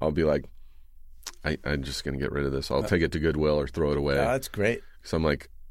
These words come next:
Speaker 1: if I don't realize that I have this, then it means I don't miss it, which means I don't need it.
Speaker 2: Right. Like, like, if I said to you, "Your place just burned down," like, there'd probably be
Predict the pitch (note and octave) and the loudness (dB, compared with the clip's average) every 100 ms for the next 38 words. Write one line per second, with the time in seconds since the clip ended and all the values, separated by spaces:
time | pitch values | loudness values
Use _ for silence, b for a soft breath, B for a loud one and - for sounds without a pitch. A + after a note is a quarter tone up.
0 | - - - C3+ F3 G3 A#2 A2+ A#2+ C3 | -10 -6 0 4 4 4 4 6 6 6
1 | C3 A#2 G#2+ F#2 E2 G2 G#2 G#2 A2+ - | 4 4 4 4 4 4 4 4 2 2
2 | G#2+ F#2+ G#2 G2+ F#2+ G2+ F#2 F#2 G2 G2 | 2 4 2 4 4 4 4 4 4 4
3 | - E2 - E2+ E2+ E2+ E2 F2+ F#2+ F#2+ | 0 0 2 2 4 4 4 6 6 6
4 | D#2 A#2 A2 - b b b b b b | 4 4 0 -8 b b b b b b
5 | b - B2+ B2+ - - - - - - | b 0 2 0 -8 -20 -20 -20 -18 -18
6 | - - - C#3+ D3+ D#3+ G3+ G3 F#3+ D#3 | -20 -18 -2 2 4 4 4 4 2 2
7 | D3+ D#3 C#3 C3 B2+ D3 C#3 C#3 D#3+ D3+ | 2 4 4 4 2 2 2 4 4 4
8 | - C3+ G2+ F#2+ C3 C3 B2+ A#2 A#2 G#2 | 2 0 0 2 4 4 4 4 4 0
9 | E2 - b b b b b b b b | -4 -12 b b b b b b b b
10 | b b - - - - - A#2 A#2+ A2+ | b b -18 -18 -18 -18 -8 0 2 0
11 | - - - - C#3+ C#3+ C3 D#3+ D#3+ D3 | -6 -18 -16 -4 -2 -2 0 0 2 0
12 | C#3+ C#3+ C3 | 0 2 0